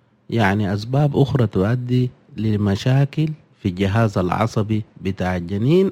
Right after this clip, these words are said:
اللي هو نقص مادة بسيطة جدًا اللي هي الفوليك أسيد. الفوليك أسيد دي مادة بسيطة، دايمًا في التوعية تاعتنا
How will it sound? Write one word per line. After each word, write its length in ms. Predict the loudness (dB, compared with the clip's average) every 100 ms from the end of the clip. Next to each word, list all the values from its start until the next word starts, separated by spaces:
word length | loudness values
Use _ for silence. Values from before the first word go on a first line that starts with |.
| -2
اللي 180 | -2 0
هو 180 | 2 4
نقص 400 | 2 0 -12 -4
مادة 420 | 2 2 2 2
بسيطة 460 | 0 -2 -2 0 0
جدًا 460 | 0 -2 0 0
اللي 200 | -2 -4 -2
هي 80 | 0
الفوليك 560 | 0 0 0 0 -4
أسيد. 300 | -6 -6 -8 -18 _ _ _ _ _ _ _ _
الفوليك 460 | -6 0 2 2 2
أسيد 400 | 0 0 -4 -2
دي 320 | 0 2 0 -2 -4
مادة 380 | -2 0 0 -4
بسيطة، 720 | -4 -6 -2 0 0 0 -4 -6 _ _ _ _ 0
دايمًا 400 | 4 4 4 2
في 140 | 0
التوعية 520 | -2 2 2 4 2
تاعتنا 640 | 0 0 0 0 0 -2